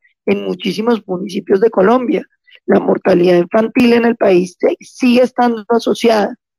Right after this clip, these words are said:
a la ausencia de agua potable en los primeros cinco años de vida de los niños. Eh, y esos son los grandes temas, digamos, que, que, que nos preocupan. Pero la realidad es que el sistema colombiano, eh, logra,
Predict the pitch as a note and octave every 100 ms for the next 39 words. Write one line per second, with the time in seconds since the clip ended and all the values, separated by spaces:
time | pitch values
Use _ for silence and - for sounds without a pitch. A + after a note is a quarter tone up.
0 | _ - F#3+ F3 E3 G3+ F3 G#3 G3+ G3+
1 | A3 G#3 - F3 E3 F3 G#3 - F3+ E3
2 | E3 G#3 - G3 G3 G3+ F3+ F3 F3 G#3
3 | F#3 G#3+ C4+ A#3+ - - - - _ -
4 | F#4+ G4+ - G#3 G#3 C#4+ D#4+ D#4 D#4+ D#4
5 | C#4 C#4+ - C#4 C4 B3+ C4 G#3 F#3 G3+
6 | A#3+ - - _ _ _ A4+ F#4+ - A4
7 | G#4 - - F3+ E3+ - F#3+ C#4+ D4 -
8 | - _ - _ - F#3+ F3+ E3+ E3+ F3
9 | F3 F3 F#3 A3+ B3+ - A4 - _ _
10 | _ _ - G3+ - F#3 - F#3 G3 C4+
11 | C4 G#3+ F#3+ F3 - F3 G3 B3 D4+ -
12 | _ _ G#3 F#3+ G3+ F#3 G3 A3 G#3 B3
13 | C4 C#4+